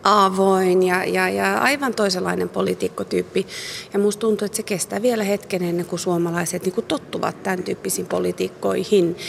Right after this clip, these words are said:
Ja niitäkin tulee jatkossa, ö, enemmän, olen aika vakuuttunut siitä.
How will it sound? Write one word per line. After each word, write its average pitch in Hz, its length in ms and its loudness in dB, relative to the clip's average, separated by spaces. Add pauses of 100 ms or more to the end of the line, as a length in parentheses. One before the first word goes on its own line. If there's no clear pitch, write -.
(120)
Ja 147 100 0
niitäkin 240 540 0
tulee 208 320 4
jatkossa, 190 640 -2
ö, - 840 -6
enemmän, 175 480 -2
olen 185 200 0
aika 185 260 -4
vakuuttunut - 640 -6
siitä. - 400 -2